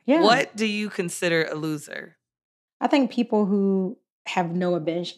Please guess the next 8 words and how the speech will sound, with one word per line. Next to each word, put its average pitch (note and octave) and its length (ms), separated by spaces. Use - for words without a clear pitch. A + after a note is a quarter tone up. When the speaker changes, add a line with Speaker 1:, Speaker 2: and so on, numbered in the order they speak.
Speaker 1:
ambition, F#3 800
people F#3+ 320
who F3+ 220
are E3+ 120
not F3 480
goal-oriented, F3 1200
people G3 400
who F3+ 680